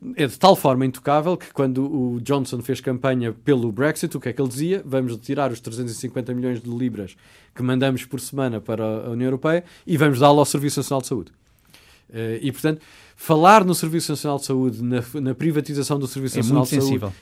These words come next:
Speaker 1: é muito sensível. De tal maneira sensível que alguém deve ter dito ao Presidente Trump, "Veja lá que isto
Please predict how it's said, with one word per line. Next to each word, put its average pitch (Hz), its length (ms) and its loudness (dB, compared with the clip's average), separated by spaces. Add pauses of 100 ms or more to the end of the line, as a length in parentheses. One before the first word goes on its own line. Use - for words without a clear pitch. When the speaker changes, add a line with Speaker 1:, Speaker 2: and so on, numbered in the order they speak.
Speaker 1:
é 139 200 -2 (300)
muito 165 280 4
sensível. 95 320 -4
De 101 60 -12
tal 196 140 10
maneira 147 280 2
sensível 165 460 -2
que - 100 -2
alguém 117 260 -2
deve 113 180 -2
ter 117 160 -4
dito 117 240 -4
ao 95 60 -8
Presidente 104 320 -10
Trump, 104 280 -8 (480)
"Veja 113 240 -6
lá 120 160 0
que - 140 -12
isto - 320 -18